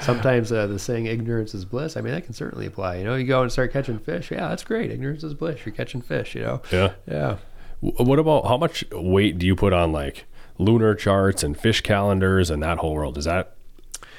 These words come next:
Speaker 1: Uh, that's definitely a thing. I, uh, you know, I can't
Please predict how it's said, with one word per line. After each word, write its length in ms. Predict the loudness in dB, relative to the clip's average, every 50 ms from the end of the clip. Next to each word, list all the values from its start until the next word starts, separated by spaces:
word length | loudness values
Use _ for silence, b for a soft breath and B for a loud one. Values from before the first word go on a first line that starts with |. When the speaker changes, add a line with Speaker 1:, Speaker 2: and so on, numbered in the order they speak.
| B B B B B 0
Speaker 1:
Uh, 140 | 2 4 4
that's 180 | 4 2 2
definitely 300 | 0 0 0 0 0 0 0
a 20 |
thing. 380 | 0 2 0 0 2 0 0 0
I, 140 | 0 0 0 -2 -6 -4 0
uh, 440 | 2 2 4 4 4 4 2 2 b b b b b b b b b b b b b -20 -12 -2 0
you 60 | 2
know, 120 | 4 4 6
I 280 | 6 6 4 4 2 B B B B
can't 380 | -8 -2 0 2 2 2 0 -2